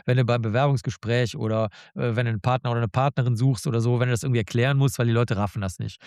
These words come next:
Die raffen nicht, wenn du da lauter Narben hast und das we-, weißt du, wenn du dann sagst:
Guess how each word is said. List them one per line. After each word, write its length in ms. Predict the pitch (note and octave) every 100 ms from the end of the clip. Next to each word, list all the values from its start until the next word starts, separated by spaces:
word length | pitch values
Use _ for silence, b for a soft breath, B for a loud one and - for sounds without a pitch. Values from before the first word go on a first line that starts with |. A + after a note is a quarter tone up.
| B
Die 80 | B2
raffen 260 | B2+ -
nicht, 180 | B2+ -
wenn 120 | B2
du 60 | A#2
da 160 | A2 A2
lauter 280 | A#2 -
Narben 360 | G2 G2+ G#2 G#2
hast 220 | G2+ G2+
und 180 | A#2 G2
das 80 | A2+ - _ -
we-, 220 | A#2 C3+
weißt 200 | C3 C#3
du, 60 | C#3
wenn 120 | D3
du 60 | C3+
dann 120 | A#2+
sagst: 300 | C3 C#3+